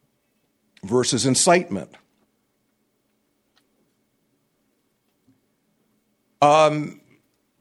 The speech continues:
that's what we have, uh, lawyers and courts for. I mean, sometimes it's, you know, it's,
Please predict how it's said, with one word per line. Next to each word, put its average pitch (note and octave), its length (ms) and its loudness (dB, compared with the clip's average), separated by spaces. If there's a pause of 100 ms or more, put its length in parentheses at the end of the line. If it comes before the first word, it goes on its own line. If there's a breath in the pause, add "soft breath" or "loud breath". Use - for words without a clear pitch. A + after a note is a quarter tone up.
(360)
that's C3+ 180 -12
what C3+ 80 -8
we D3 100 -2
have, D3+ 480 0
uh, D3 340 2 (480 loud breath)
lawyers D3 680 -2
and A#2+ 320 -8 (1200)
courts F3 400 0
for. F3+ 480 -2
I A2+ 60 -4
mean, C3 180 -6
sometimes D#3 380 -2
it's, - 280 -8
you G#3 80 0
know, B2 180 -4
it's, - 400 -10